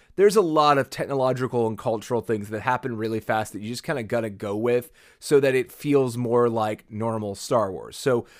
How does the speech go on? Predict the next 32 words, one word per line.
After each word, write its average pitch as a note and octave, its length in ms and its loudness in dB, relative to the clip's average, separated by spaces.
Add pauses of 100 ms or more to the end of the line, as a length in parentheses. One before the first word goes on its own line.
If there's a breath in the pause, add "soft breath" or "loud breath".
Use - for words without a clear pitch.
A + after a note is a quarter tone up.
(140 loud breath)
like D3 100 2
I D3 60 4
said, B2 340 4 (380 loud breath)
the C#3+ 80 0
Mandalorians D3+ 640 2
are C3 60 -2
made C3 180 2
up C3 140 0
of B2 120 -2
these, B2 240 -4
like, A#2 360 -2
predator-looking B2+ 880 0
dudes A#2 300 -2
called A2 240 -4
the G#2 80 -6
Sung. G#2+ 560 -4
You've B2 280 -4
got, A#2+ 320 0
like, A#2 380 -2 (320 soft breath)
the, A#2 340 -4
the A#2+ 340 -2 (120)
true G3 460 -2
Sith, A#2+ 360 0
which B2+ 320 -4
are C3+ 220 0
these, A#2+ 320 -6
like, B2 320 -4
blood C3 540 -2
red C3+ 240 2
maroon C3 580 -2
critters A#2+ 680 -4
from A#2 360 -4